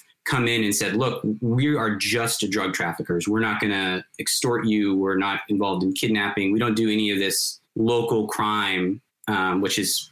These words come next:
questionable. I don't, I don't believe that entirely to be true. But as you said, that is a great message that, that can resonate with someone who, who's been paying extortion for years, uh, or had someone kidnapped by the other side, and they can say, "Maybe these guys are, are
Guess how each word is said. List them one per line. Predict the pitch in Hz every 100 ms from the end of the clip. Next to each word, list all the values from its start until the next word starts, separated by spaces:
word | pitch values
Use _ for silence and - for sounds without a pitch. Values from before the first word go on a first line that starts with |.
| -
questionable. | - 117 - 92 90 90
I | 92
don't, | 95 95 -
I | 104
don't | 98 95 -
believe | 107 101 101
that | 98
entirely | 92 95 107 95 92
to | 101
be |
true. | 87 - 151 98 92 - - - -
But | 123 110 -
as | 127 113
you | 107
said, | - 160
that | 107 107
is | 101
a |
great | 92 107 107 107 - - _
message | 117 123 156 - 92 -
that, | - 101 113
that | 101 -
can | - 101
resonate | 110 131 120 98 92
with | 98
someone | - 104 98 95
who, | 98 98 98 -
who's | 104 98 92
been | 98 92
paying | 117 107 101
extortion | 92 - 110 110 101 87
for | 82
years, | 92 95 107 95 92 90 - _ -
uh, | 95 90
or | 90 92
had | 98 -
someone | 104 95
kidnapped | 92 - 95 95 92
by | 90
the | 92
other | 92
side, | - 101 98 95
and | 92
they |
can | 90
say, | - 92
"Maybe | 98 101 95
these | 104 104
guys | 92 90 95
are, | 87 87
are | - 90